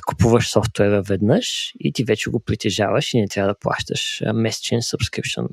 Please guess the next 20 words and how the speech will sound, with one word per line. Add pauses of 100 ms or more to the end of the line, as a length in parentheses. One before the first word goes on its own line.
Тоест, (260)
просто (760)
pay
once, (320)
да
го
наречем. (400)
От
тая
гледна
точка,
първо
мисля,
че
има (120)
чисто
някаква (100)
маркетинг (180)
игра, (280)
нали,